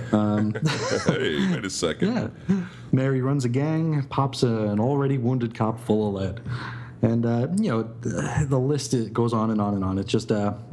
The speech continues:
Speaker 1: different, you know, various levels of violence and gore that I, I don't really think we need to touch on. It's
Speaker 2: No.
Speaker 1: more of the same.
Speaker 2: Yeah.
Speaker 1: Um, he also discussed the methods used to portray violence, uh, although not in, not every panel de-, portrays actual violence. They all depict a lead up to it,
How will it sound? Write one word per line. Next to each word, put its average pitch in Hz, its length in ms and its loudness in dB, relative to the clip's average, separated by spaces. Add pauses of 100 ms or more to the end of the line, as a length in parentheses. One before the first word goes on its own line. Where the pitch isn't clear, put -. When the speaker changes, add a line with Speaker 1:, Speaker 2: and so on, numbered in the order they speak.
(280)
Speaker 1:
different, 117 360 2 (120)
you 117 80 0
know, 101 100 0
various 107 360 0
levels 101 240 0
of 101 120 0
violence 104 380 0
and 107 120 2
gore 92 240 -2
that 95 140 0 (260)
I, 131 260 2
I - 20 2
don't 117 140 2
really 110 200 0
think 110 140 -2
we 107 80 0
need 110 140 0
to 101 80 0
touch 95 260 -2
on. 98 140 2
It's 113 140 0
Speaker 2:
No. 147 100 2
Speaker 1:
more 147 200 2
of 131 100 0
the 117 60 2
same. 98 380 -4
Speaker 2:
Yeah. 82 240 0 (680)
Speaker 1:
Um, 120 480 2 (640)
he 143 120 6
also 139 180 0
discussed 131 300 0
the 120 80 2
methods 120 420 0
used 117 160 0
to 117 80 -2
portray - 320 0
violence, 110 640 -2
uh, 101 240 0 (560)
although 107 320 4
not 127 320 0
in, 135 240 0
not 151 240 0
every 170 240 2
panel 156 380 0
de-, 127 160 0
portrays 123 720 0
actual 127 320 2
violence. 104 360 0
They 104 120 2
all 113 160 2
depict 123 540 -2
a 113 120 2
lead 101 300 0
up 92 180 -4
to 92 260 0
it, - 140 -4